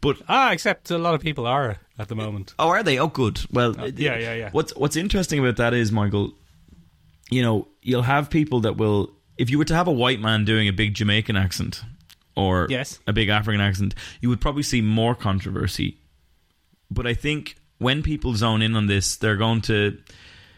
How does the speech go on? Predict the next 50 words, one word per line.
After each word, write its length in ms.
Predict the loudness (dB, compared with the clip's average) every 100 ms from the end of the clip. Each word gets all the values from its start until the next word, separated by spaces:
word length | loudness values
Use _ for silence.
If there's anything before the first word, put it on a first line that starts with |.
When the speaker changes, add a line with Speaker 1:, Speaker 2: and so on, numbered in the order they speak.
| _ _ -8
Speaker 1:
it's 120 | -4
very 160 | -2 -2
similar 240 | -2 -4
to 80 | -4
what 60 | -4
you 60 |
were 40 | -4
speaking 260 | -2 0
about 160 | 0 2
earlier, 300 | 2 2 0
Michael, 360 | 0 -2 -4 -8 -14 -20 -20 _ -2
they're 60 | 0
going 240 | 0 2
to 60 | 2
Speaker 2:
Go 40 |
on. 20 |
Speaker 1:
zone 180 | 2 2
in 60 | 2
on 40 | 2
the 40 |
fact 200 | 0 -2
that 80 | -2
it's 100 | -2
Lenny 260 | 0 2 4
Henry 360 | 4 4 2
and 140 | 2 0
that 80 | 2
he's 120 | 0
British, 440 | 0 -2 -2 -4 -4
and 140 | -2
that's, 220 | 0 -2
that's 280 | -2 -2 -2
the 80 | -4
number 340 | 0 0 0
one 220 | 0 2 2
insult 460 | 0 0 0 -2 -8 _
that 100 | -2
a 40 | 0
lot 240 | 2 2
of 80 | 2
Irish 300 | 2 0 0
people 220 | -2 -2
are 60 | -2
gonna 120 | -2
take 280 | -2 -4 -4
here. 240 | -4 -6 -8 -18 -20 -20 -20 -20 -14 -2
Is 120 | 2
Speaker 2:
Oh, 160 | 4 2
yeah, 220 | 0 -4
Benjamin. 460 | -6 -6 -4 -6